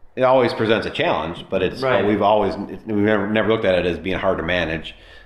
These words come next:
Speaker 1: Um, where some guys just don't want nothing to do with it. You know, they, they
Speaker 2: Yeah.
Speaker 1: don't want, you know, and we're dealing with, you know, with, with good, very high residue. You know, you don't, you get very little breakdown here in the fall. I mean, you know that from being, you guys live in the Milwaukee area, right?
Speaker 2: Mm-hmm.
Speaker 1: So you can imagine how cool it is, right? And, you know, last year was probably the exception,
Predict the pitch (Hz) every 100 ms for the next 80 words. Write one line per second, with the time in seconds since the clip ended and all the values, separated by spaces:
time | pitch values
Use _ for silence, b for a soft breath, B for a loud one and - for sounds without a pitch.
0 | B 78 76 73 69 65 - b b -
1 | - 104 95 80 82 80 85 82 80 73
2 | 76 87 71 - 73 73 76 71 107 -
3 | 76 76 76 - 78 78 85 113 160 120
4 | 107 104 104 - - - b b b b
5 | - - 120 90 101 104 90 - - 101
6 | 98 - 110 104 90 95 92 90 98 92
7 | 95 92 98 98 95 98 95 90 90 92
8 | 95 98 98 85 95 98 90 90 90 -
9 | 85 90 85 90 90 85 - B B B
10 | 90 90 - 85 85 87 87 85 82 87
11 | 82 73 78 80 - 80 82 80 80 82
12 | 82 78 - 85 80 82 85 85 80 78
13 | 82 80 80 98 117 117 123 123 - 82
14 | 85 85 82 82 85 - 110 85 80 80
15 | 82 85 98 85 78 76 - 82 80 95
16 | - 87 73 90 80 78 107 104 - 78